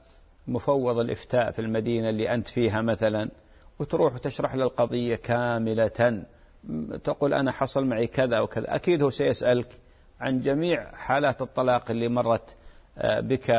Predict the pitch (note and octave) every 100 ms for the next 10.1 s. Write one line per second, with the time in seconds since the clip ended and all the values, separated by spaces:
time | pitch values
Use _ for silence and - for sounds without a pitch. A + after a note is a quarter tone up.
0 | A2 A#2 A2+ A2+ A#2 A2+ G#2+ G#1+ G1+ G1+
1 | G1+ - G1+ G#1 A2+ - D3 - - A#2
2 | A#2+ A#2+ G#2+ B2 A2+ - C#3 B2+ - B2+
3 | A2+ - - - - - - C#3+ C#3 C3+
4 | C3+ B2+ - C#3 C#3+ C3 C3+ B2+ C3 B2+
5 | C3+ - - C3 F#2 C#3 B2+ C#3 B2 C#3
6 | A#2+ C3+ B2 C3 - C3 B2 - C#3 A#2+
7 | B2 B2 A#2 A#2 - - - - - -
8 | - - - - B2 B2+ A#2+ C3 C3+ C3+
9 | C#3 D3+ E3+ D3 A2 A#2 A2+ B2 B2+ A#2+
10 | A2+